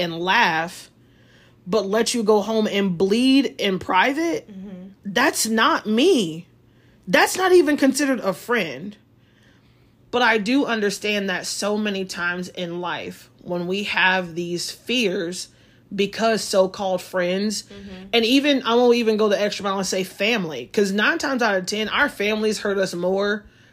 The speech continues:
Speaker 1: than our friends do. We just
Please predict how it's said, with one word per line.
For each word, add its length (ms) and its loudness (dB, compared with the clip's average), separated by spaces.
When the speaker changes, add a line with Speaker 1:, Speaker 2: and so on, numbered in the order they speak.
Speaker 1:
than 140 0
our 140 0
friends 360 -4
do. 280 -10
We 340 4
just 360 2